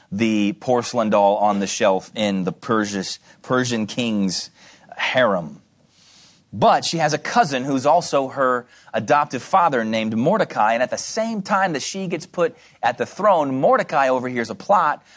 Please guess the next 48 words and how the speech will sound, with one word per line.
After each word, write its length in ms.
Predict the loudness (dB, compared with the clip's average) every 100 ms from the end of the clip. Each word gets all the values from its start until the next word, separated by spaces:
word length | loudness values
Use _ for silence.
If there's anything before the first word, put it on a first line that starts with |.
| _
that 260 | 0 0 -2
people 220 | -2 0
are 40 |
gonna 140 | -2 -2
try 140 | -2
to 80 | -2
kill 260 | -2 -2
the 120 | -2 -4
king. 340 | -4 -4 -4
He 180 | -4 -6
hears 400 | -2 -2 -2 -2
it, 180 | -6 -8 _ _ -12
tells 360 | 0 4 4 4
Esther, 400 | 0 0 -2 -6
she 220 | -6 -6
tells 280 | 0 0 0
the 80 |
king, 220 | -8 -8 -6
and 60 | -8
the 40 |
king's 340 | -6 -6 -4
life 300 | 0 2 2
is 100 | -4
saved. 560 | -8 0 2 0 -4 -16 _ _ -20 -2
And 140 | 0
in 60 | 2
response 560 | -2 0 2 4 2 0
to 120 | 0
that, 380 | 2 2 0 -6 _ _ _ _ _ -8
Haman, 640 | 2 2 4 2 0 -4
somebody 600 | -4 2 4 4 2 2
else 260 | 4 4 4
that 100 | 2
we 60 | 0
don't 120 | 0
even 240 | -2 -2
know 240 | 0 0 2
yet, 280 | 2 2
he 160 | 0 -2
gets 200 | -2 -4
exalted 480 | -2 2 2 2 -6
to 60 |
the 80 | -8
second 300 | -4 -4 -4
place 300 | -2 -2 -2
in 60 | -6
the 80 | -8
kingdom. 440 | -8 -10 -10 -14